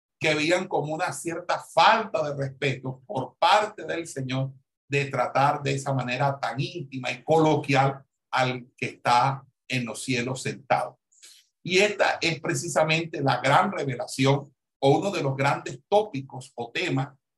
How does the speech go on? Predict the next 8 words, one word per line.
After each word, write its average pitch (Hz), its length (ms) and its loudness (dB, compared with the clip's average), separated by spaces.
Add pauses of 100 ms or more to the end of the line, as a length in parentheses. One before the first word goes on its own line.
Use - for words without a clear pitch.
que 131 160 -8
son 156 340 -6
relevantes 151 920 -2
en 117 200 -16
el, 113 220 -16 (340)
en 120 160 -4
los 120 240 -4
evangelios. 117 680 -4